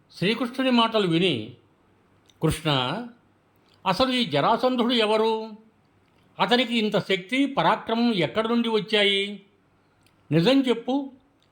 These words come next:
నీతో శత్రుత్వం వహించి కూడా అగ్నిలో పడిన మిడతల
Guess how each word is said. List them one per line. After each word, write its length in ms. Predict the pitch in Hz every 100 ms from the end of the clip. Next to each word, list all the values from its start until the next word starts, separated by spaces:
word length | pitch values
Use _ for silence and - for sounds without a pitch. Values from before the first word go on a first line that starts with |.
| _ _ _
నీతో 320 | 190 254 269 254
శత్రుత్వం 560 | 185 - 254 294 269
వహించి 380 | 247 208 254 262
కూడా 540 | 254 254 254 254 247 240 _ _ _ _ -
అగ్నిలో 400 | 151 196 262 269
పడిన 320 | 269 254 254
మిడతల 600 | 220 180 180 240 240 233